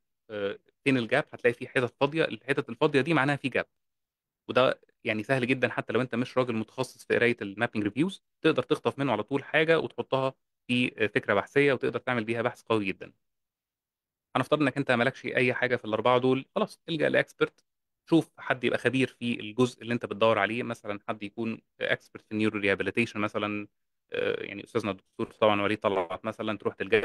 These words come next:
له، آه، مثلًا لو نتكلم مثلًا في ال-، في ال-، في ال-، في العظم مثلًا تلجأ للدكتور محمد سرحان،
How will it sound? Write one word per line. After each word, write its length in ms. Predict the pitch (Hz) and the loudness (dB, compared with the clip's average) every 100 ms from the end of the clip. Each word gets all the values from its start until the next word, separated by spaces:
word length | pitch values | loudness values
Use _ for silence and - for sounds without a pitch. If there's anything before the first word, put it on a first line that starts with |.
| - | 2
له، 200 | 117 113 _ _ _ - | -2 -4 _ _ _ -2
آه، 120 | 107 | -2
مثلًا 360 | 113 113 110 107 | -2 -4 -6 -4
لو 180 | 104 | -4
نتكلم 460 | 101 98 113 110 107 | -4 -6 -6 -4 -4
مثلًا 300 | 107 107 101 | -6 -8 -12
في 160 | - 101 | -12 -12
ال-، 320 | 98 95 95 | -6 -4 -4
في 120 | - | -6
ال-، 340 | 95 95 95 98 | -10 -4 -4 -4
في 100 | 101 | -6
ال-، 220 | 95 95 | -4 -6
في 80 | - | -2
العظم 320 | 101 110 101 | 0 0 0
مثلًا 240 | 104 107 104 | -4 -6 -6
تلجأ 240 | 113 104 | 0 0
للدكتور 300 | 98 - 110 | 0 -4 -6
محمد 240 | 107 104 - | -4 -6 -6
سرحان، 440 | 95 - 113 110 | -6 0 0 0